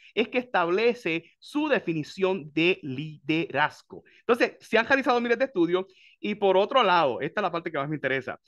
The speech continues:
es que las corporaciones gastan más de dos billones de dólares en educación e información y de esos diez millones se van en liderazgo. Hoy les quiero hablar y les quiero presentar, eh, los resultados o lo que exploré y lo que investigué en mi disertación doctoral. Eh, la defendí hace tres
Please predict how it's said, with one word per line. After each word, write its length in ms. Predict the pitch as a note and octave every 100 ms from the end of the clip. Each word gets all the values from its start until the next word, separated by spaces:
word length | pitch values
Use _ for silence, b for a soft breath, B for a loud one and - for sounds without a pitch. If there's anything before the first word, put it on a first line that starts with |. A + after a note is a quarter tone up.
| B B
es 180 | - G3+
que 300 | G3+ B3 A#3 -
las 220 | G3 B3
corporaciones 500 | C#4+ B3 A#3 A#3 F#3+
gastan 260 | F#3 G3+ F3+
más 160 | G3
de 100 | F3+
dos 240 | C#3 G#3+ C#4
billones 300 | C4 B3+ B3
de 80 |
dólares 280 | A#3 A3+ A#3
en 120 | A3+ A3
educación 400 | A3+ A#3 - A3+
e 40 |
información 480 | A#3 A3 A3+ B3+ A#3+
y 100 | F#3
de 80 | E3
esos 200 | F#3+ E3
diez 160 | E3 E3+
millones 480 | G3+ G#3 F#3 D#3+ _ b b
se 240 | _ C#3
van 320 | B2+ C#3+ E3 -
en 140 | - A#2+
liderazgo. 720 | G#2+ G2 F#2 F#2 - _ - _ b b b
Hoy 160 | A#3 C#4+
les 140 | D4
quiero 180 | C4 B3
hablar 200 | A#3+ B3+
y 40 |
les 100 | G#3+
quiero 160 | - D#3
presentar, 540 | F#3+ G#3 G3+ G3 C3+ - b b b
eh, 380 | D3+ D#3 D3+ D3
los 320 | D#3+ D#3+ D#3
resultados 600 | D#3+ D#3 E3+ - A3 B3+ F#3+
o 80 |
lo 140 | D#3 D3
que 80 | D3+
exploré 540 | - D3+ C#3 F3 F#3
y 80 | E3
lo 120 | C3+
que 80 | C3
investigué 520 | D3 F#3 G3+ F3 C3 - b b _
en 260 | C3 C3 C3
mi 100 | D#3
disertación 560 | G3 F3+ E3+ D#3 C#3+
doctoral. 540 | C3+ D3+ F#3+ B2+ A2+ -
Eh, 260 | A#2 G#2 G2
la 100 | G2+
defendí 400 | A2 A2+ A2 A2+
hace 180 | C3 B2+
tres 140 | C3+